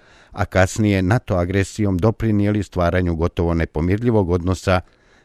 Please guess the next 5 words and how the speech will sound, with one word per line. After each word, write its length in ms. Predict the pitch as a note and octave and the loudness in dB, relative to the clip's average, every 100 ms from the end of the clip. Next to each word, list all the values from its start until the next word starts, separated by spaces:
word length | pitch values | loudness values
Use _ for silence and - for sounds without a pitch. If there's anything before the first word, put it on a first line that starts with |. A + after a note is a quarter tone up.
| - | -6
među 280 | D#2+ E2 | -4 -2
narodima 560 | D2+ E2 G#2+ G2+ F#2+ F2 C2+ | 0 2 2 2 0 -2 -4
bivše 500 | D#2+ D2+ - F2+ D#2+ - | -4 -4 -4 -4 -4 -6
zajedničke 560 | D2+ C#2+ C2 C#2+ - | -4 -4 -2 -6 -6
države. 400 | D2 D2+ E2+ D2+ | -4 -2 0 0